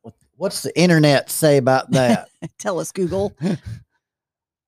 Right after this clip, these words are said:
Speaker 1: Okay. Sapio section, finding intelligence sexually attractive or arousing.
Speaker 2: Oh, okay.
Speaker 1: A person who finds intellectual, uh, intelligence sexual,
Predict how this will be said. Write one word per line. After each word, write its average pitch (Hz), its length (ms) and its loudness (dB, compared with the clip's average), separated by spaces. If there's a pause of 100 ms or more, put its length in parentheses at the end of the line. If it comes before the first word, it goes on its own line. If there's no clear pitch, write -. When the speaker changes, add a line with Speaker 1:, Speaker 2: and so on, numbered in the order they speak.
(380)
Speaker 1:
Okay. 135 360 -4
Sapio 190 680 0
section, 117 480 -4
finding 208 720 -4
intelligence 131 1120 -4
sexually 135 1000 -6
attractive 104 880 -6 (120)
or 98 460 -6
arousing. 98 840 -10
Speaker 2:
Oh, 190 180 -8
okay. 208 260 -14 (200)
Speaker 1:
A 113 80 -8
person 135 340 -4
who 131 140 -2
finds 110 360 -8
intellectual, 104 840 -8 (360)
uh, 120 140 -8
intelligence 120 720 -4
sexual, 101 720 -8